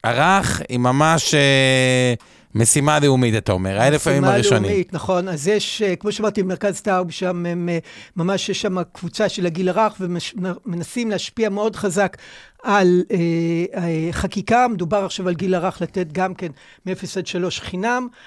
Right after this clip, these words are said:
Speaker 2: מאוד חשוב. הבעיה היא שיש מחסור באנשים טובים שיכולים להיות שם. אז אתה, אוקיי, בוא ניתן לכולם בגיל הרך,
Speaker 1: צריכים
Speaker 2: אה,
Speaker 1: גננות,
Speaker 2: השכלה.
Speaker 1: גננים,
Speaker 2: צריך
Speaker 1: כן.
Speaker 2: גננות וצריך באיכות. והבעיה היא שיש מחסור. אחד הבעיות במחסור, למה שמישהי תלך ותעבוד בדבר, מקצוע כזה,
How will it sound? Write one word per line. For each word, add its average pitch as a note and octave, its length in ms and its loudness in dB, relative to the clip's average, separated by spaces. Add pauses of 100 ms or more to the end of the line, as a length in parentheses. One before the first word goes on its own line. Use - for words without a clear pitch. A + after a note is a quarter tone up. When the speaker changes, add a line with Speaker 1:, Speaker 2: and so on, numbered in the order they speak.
(160)
Speaker 2:
מאוד F3 140 -4
חשוב. A3 340 -2
הבעיה F#3+ 400 4
היא D4 260 0
שיש A3+ 340 -2
מחסור A#3 500 -2
באנשים G3+ 580 -4
טובים G3+ 380 -6
שיכולים F#3 540 -8
להיות F#3 320 -2
שם. E3+ 120 -8 (380)
אז F3 140 -2
אתה, F#3+ 160 0
אוקיי, A#3 340 2
בוא G#3 180 2
ניתן C4 300 0
לכולם B3 460 0 (240)
בגיל A3 260 0
הרך, G#3+ 360 0 (420)
Speaker 1:
צריכים F#3+ 280 6
Speaker 2:
אה, - 180 6
Speaker 1:
גננות, C3 260 6
Speaker 2:
השכלה. F#3 260 8
Speaker 1:
גננים, C3+ 320 0
Speaker 2:
צריך D3 220 2
Speaker 1:
כן. - 60 -2
Speaker 2:
גננות A3+ 440 2
וצריך A#3 280 -2
באיכות. A3 600 -2 (520)
והבעיה F3+ 420 2
היא C#4 100 2
שיש A3 420 -4
מחסור. F3 540 -4 (100)
אחד G#3 280 -2
הבעיות G3+ 260 2
במחסור, A#3 380 -4
למה C4 240 4
שמישהי B3 420 -4
תלך A#3+ 300 0
ותעבוד A#3+ 460 -2
בדבר, A3 380 -4
מקצוע G#3+ 420 -4
כזה, G#3 280 -4